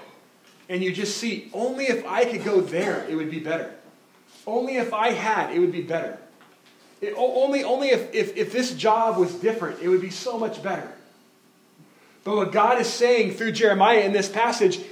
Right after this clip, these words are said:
is, "No, your sa-, your circumstances are up to you to redeem. You make your job better.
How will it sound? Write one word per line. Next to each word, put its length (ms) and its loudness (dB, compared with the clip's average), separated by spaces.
is, 240 -6
"No, 540 -2
your 160 0
sa-, 380 0
your 180 -2
circumstances 920 -2
are 160 0
up 140 -4
to 120 -6
you 240 0
to 160 -4
redeem. 640 0
You 300 12
make 260 2
your 120 -4
job 320 4
better. 340 -4